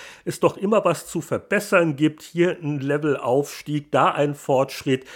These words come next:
jetzt komme ich dort im Dungeon weiter. Und man erfreut sich doch daran, wie die Helden größer und stärker werden. Und man ist natürlich auch ein bisschen neugierig dann auf die nächste Stadt. Was begegnet mir auf dem Weg dahin? Also so diese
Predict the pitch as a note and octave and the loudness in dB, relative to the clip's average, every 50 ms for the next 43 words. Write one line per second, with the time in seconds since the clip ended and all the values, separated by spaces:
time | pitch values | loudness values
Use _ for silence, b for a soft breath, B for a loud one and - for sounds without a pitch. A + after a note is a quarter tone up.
0 | B B B B C#3 C#3 C#3 - - E3+ C#3+ C3+ C3 B2 - - _ - C#3+ C3 | B B B B -4 -4 -4 -4 -2 -2 0 0 0 -4 -6 -10 _ 0 2 4
1 | E3+ G3 F#3+ - - C#3 D3 C#3+ - - A#2 B2+ D#3+ F3+ E3+ D3 C#3+ D3+ C#3+ C3 | 4 4 2 0 -6 -4 -4 -4 -2 0 0 0 0 -2 -4 -6 -6 -6 -2 -2
2 | A#2+ A#2 C#3 E3+ E3 - D#3+ D#3+ D#3+ D#3+ B B B B B B - D3+ F3 E3 | 0 2 2 0 2 2 2 2 2 0 B B B B B B 0 0 0 0
3 | - - E3 F3+ D#3 C#3+ D3 D3 - - F3+ A#3+ C4 - G#3+ - - G#3 F#3 - | 0 0 0 2 2 2 0 0 2 2 4 4 4 0 -4 -2 0 -2 -2 2
4 | - F#3+ E3+ E3 E3+ F3 F3+ F#3 E3+ D#3+ D#3 C#3 C#3 C#3 C#3 C3 B2+ A#2 D3 D#3+ | 2 2 4 4 4 2 2 2 -2 -4 -6 -6 -6 -4 -2 -2 0 2 2 2
5 | D#3 D3 D3+ C3+ C#3 D3+ D3+ - C#3 G#2+ A#2+ - - - F3 G3 A3 - G#3 F#3+ | 2 2 0 2 2 2 0 2 0 0 0 -6 -4 0 0 0 2 4 2 2
6 | E3 F3 F3 F#3 F3+ F#3 F3+ F3 E3+ E3+ E3 F3+ G#3+ G#3+ - A#3 - - - E3+ | 4 4 4 4 2 0 -2 0 0 0 0 0 -2 0 0 -2 -2 -2 -4 -4
7 | F3 E3+ - - - C#3 A2 - C3 - - - A2+ A2+ C#3 F3 G3+ G#3+ G3 D#3 | -4 -4 -6 -6 -6 -6 -4 -4 -6 -6 -4 -4 -4 -2 0 4 4 4 4 4
8 | F3 E3+ E3 E3 E3 C#3 B2 C3 - D#3+ F#3 F#3+ F#3 F#3+ - D#3 D3 D3 D3 D3 | 2 2 2 2 2 0 0 0 0 2 2 2 2 0 -4 -2 0 2 2 0
9 | D3 - - C3+ B2 - - - C3 B2 - - b b b b b b b - | 0 -2 -6 -6 -6 -6 0 4 4 4 4 2 b b b b b b b 0
10 | D3 C#3+ - - D#3+ C#3 - E3+ E3 F3+ D3 D#3+ D3 B2+ - B2 C3 - - C3 | 0 0 0 -2 -4 -2 -2 -2 -4 -4 -2 0 0 2 2 2 -2 0 0 -2
11 | A#2+ A2 G#2 B2 F3+ A3+ A3 - - E3+ D3 D#3 E3+ E3+ F3 E3 B B B B | -2 -2 -2 -2 -2 -2 -4 -2 0 0 2 4 2 2 2 -2 B B B B
12 | C#3+ B B D3 E3 E3 D3 E3+ F#3 F3+ F#3 E3+ D3 F3+ F3 C#3+ - E3+ F#3 G#3 | -14 B B 2 2 2 4 2 2 2 2 2 0 -2 -4 -4 -6 -6 -6 -6
13 | F#3+ D#3+ F3+ F3+ F3 F3 E3+ | -4 2 4 6 6 6 6